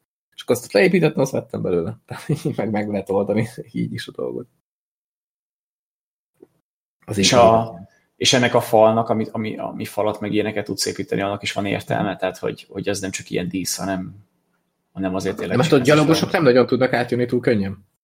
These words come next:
Speaker 2: Ja, aha.
Speaker 1: Tudsz te
Speaker 2: Gondolom,
Speaker 1: építeni
Speaker 2: egy tank azt ledarálja, le, ledarálja, úgyhogy
Speaker 1: Hát simán. De még gyalogos is, hogyha van nála lo-, robbanószer.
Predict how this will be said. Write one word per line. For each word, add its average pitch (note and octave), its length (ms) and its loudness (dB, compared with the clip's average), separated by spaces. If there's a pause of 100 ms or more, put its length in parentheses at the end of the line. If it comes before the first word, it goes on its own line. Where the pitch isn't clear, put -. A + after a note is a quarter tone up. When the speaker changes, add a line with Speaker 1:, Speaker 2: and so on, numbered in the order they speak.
(160)
Speaker 2:
Ja, A#2 240 2 (160)
aha. G2 320 0 (220)
Speaker 1:
Tudsz A2+ 200 -4
te D3+ 120 6
Speaker 2:
Gondolom, C3+ 240 8
Speaker 1:
építeni C#3+ 80 6
Speaker 2:
egy - 140 0
tank C3 100 4
azt C#3 140 4
ledarálja, F#2+ 600 0
le, G#2 140 2
ledarálja, F#2 540 -2
úgyhogy - 220 2
Speaker 1:
Hát D#3+ 140 4
simán. G2 600 -4
De B2+ 80 -4
még F3 220 0
gyalogos C#3+ 400 6
is, B2+ 120 -6
hogyha B2 200 -2
van A2+ 120 2
nála G#2 320 2
lo-, A2 260 0
robbanószer. G#2 720 -4